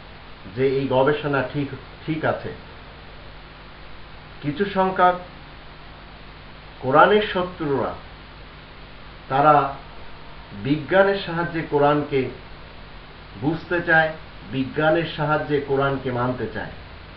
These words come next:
কিন্তু প্রকৃত মুসলিম যারা, তারা কোরআনের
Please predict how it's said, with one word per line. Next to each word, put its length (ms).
কিন্তু 380
প্রকৃত 380
মুসলিম 580
যারা, 260
তারা 360
কোরআনের 480